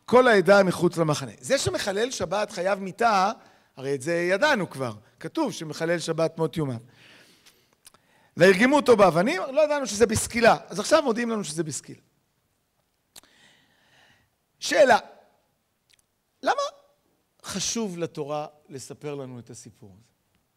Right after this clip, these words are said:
מה החשיבות של הסיפור שמצאו איש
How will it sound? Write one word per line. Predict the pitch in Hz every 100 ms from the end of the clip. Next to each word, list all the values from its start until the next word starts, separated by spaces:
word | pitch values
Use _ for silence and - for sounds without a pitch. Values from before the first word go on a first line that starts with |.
| _
מה | 415
החשיבות | 415 349 - 170 160 190
של | 175 151
הסיפור | - 139 - 196 202 208 _ _ _ _ _
שמצאו | - 165 147 - 190 202 196 - _ _ 214
איש | 220 208 -